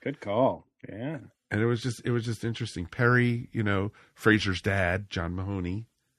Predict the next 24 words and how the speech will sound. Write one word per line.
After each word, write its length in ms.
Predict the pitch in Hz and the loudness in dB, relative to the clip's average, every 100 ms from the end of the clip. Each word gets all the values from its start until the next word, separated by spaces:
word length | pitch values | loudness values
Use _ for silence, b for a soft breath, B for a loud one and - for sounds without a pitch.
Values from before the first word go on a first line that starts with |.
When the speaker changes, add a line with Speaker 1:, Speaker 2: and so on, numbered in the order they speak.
| _ _ - | _ _ 2
Speaker 1:
Yep. 220 | 123 135 | 2 2
Speaker 2:
Which 140 | 101 | -4
was 140 | 107 95 | -4 -2
awesome 400 | 85 76 87 90 | -2 -2 -8 -10
to 100 | - | -12
see. 340 | - 82 104 b b b b | -10 -10 -10 b b b b
And 140 | - 82 | -6 0
a 40 | |
lot 200 | 87 90 | 2 2
of 60 | 85 | 2
people 260 | 101 82 | -4 -2
also 200 | 80 87 | -2 -2
knew 180 | 80 90 | -4 -2
him 100 | 85 | -2
at 80 | 87 | -4
that 160 | 82 78 | -4 -6
time 360 | - 85 85 - b b b | -6 -2 -4 -6 b b b
from, 480 | - 82 85 82 82 | -6 -2 0 0 -2
uh, 360 | 82 85 82 82 _ _ _ _ _ | -2 -2 -4 -6 _ _ _ _ _
what 200 | - 95 | -14 -12
was 160 | 98 90 | -10 -10
it? 220 | 78 - | -12 -8
The, 380 | 98 101 98 101 | -4 0 2 2
uh, 240 | 92 90 | 2 0